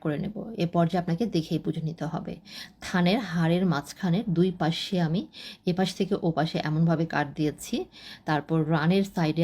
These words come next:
আমি এখানে মাংস যে অংশটা সেখানে, তারপর এখানে হালকা করে একটু লম্বা করে কেটে দিলাম। একইভাবে এই পাশটাও আমি কেটে ফেলবো, অর্থাৎ কাট দিয়ে নেব। এভাবে আপনি যদি চিকেনগুলো বিভিন্ন জায়গায় সঠিকভাবে কাট দিতে পারেন,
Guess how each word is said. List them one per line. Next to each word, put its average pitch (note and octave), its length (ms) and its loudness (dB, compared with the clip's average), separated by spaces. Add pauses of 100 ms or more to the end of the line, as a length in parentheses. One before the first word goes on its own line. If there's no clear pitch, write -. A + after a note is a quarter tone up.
আমি D#3+ 160 0 (240)
এখানে D#3 220 -2 (120)
মাংস D3+ 220 -2 (680)
যে E3+ 120 -4 (100)
অংশটা E3 360 -4
সেখানে, E3+ 340 0
তারপর D3 240 -4
এখানে D#3 240 -2
হালকা D3 240 -6
করে E3+ 220 -2
একটু - 160 -6
লম্বা D3+ 340 2
করে D3+ 180 0
কেটে - 260 -6
দিলাম। - 220 -6 (840)
একইভাবে F#3 520 0 (140)
এই E3+ 160 6
পাশটাও E3 380 0
আমি F3 100 2 (100)
কেটে D3 260 -4
ফেলবো, - 280 -6 (500)
অর্থাৎ D#3+ 240 0 (320)
কাট E3 160 4 (100)
দিয়ে D#3 220 -2
নেব। G3+ 160 -6 (840)
এভাবে F3 320 4 (240)
আপনি F3 240 0
যদি E3+ 140 2 (100)
চিকেনগুলো F3+ 500 2 (260)
বিভিন্ন F#3+ 300 4 (140)
জায়গায় D3+ 340 -2 (120)
সঠিকভাবে F#3 600 0 (120)
কাট D3+ 140 4 (100)
দিতে E3+ 160 0
পারেন, D#3 280 -2